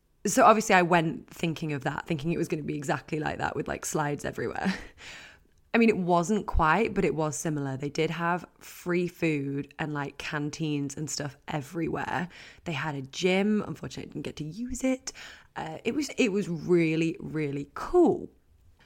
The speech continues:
Why did I go to Google, you may ask? Well, it was actually through YouTube. So as you guys know, I am a YouTuber. I'm also a TikToker, et cetera, et cetera.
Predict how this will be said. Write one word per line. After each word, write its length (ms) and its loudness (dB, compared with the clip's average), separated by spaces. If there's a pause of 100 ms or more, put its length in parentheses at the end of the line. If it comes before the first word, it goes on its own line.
(360)
Why 320 4
did 140 0
I 100 2
go 240 0
to 560 -4
Google, 400 -2
you 200 -4
may 280 -4
ask? 420 2 (300)
Well, 180 0
it 100 4
was 200 -2
actually 480 4
through 800 -4 (160)
YouTube. 600 2
So 120 0
as 180 0
you 80 -2
guys 280 0
know, 360 -2
I 600 -4
am 160 -2
a 40 -2
YouTuber. 520 -2
I'm 420 -4
also 220 -6
a 40 -6
TikToker, 840 0
et 160 -10
cetera, 320 -10
et 80 -14
cetera. 480 -6